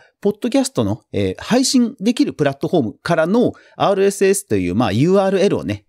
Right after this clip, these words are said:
えー、YouTubeと接続すれば、もう動画を作ることもなく、YouTube Musicの方で、あなたの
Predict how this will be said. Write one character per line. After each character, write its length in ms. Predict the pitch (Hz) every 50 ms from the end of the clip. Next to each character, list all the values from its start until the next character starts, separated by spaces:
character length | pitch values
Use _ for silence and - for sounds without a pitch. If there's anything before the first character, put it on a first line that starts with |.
| _ - _ _ _ -
え 40 | 90
ー、 80 | 92 101
YouTube 480 | 127 131 143 139 - 160 139 95 95
と 120 | - 123 104
接 280 | - - 110 - -
続 220 | - 165 151 - -
す 80 | -
れ 100 | 165 143
ば、 280 | 101 - 127 98 82 _ - - - -
も 120 | - 226 -
う 80 | - _ _ _ _ _ _ _ -
動 200 | 120 190 247 254
画 100 | 226 262
を 160 | 254 285 294 _ _ -
作 240 | - - - 277 247
る 120 | 185 143
こ 220 | - _ - 156 147
と 100 | 147 117
も 80 | 110
な 160 | 113 208 254
く、 200 | 254 - - - _ _ _ _ -
YouTube 440 | 120 143 160 151 - - 156 151 151
Music 420 | 143 170 180 139 104 107 _ -
の 80 | 101 101
方 200 | 120 147 143 139
で、 240 | 165 240 220 - _ _ _ - - _ _ -
あ 100 | - 107
な 80 | 120
た 100 | 120 113
の 120 | 87 -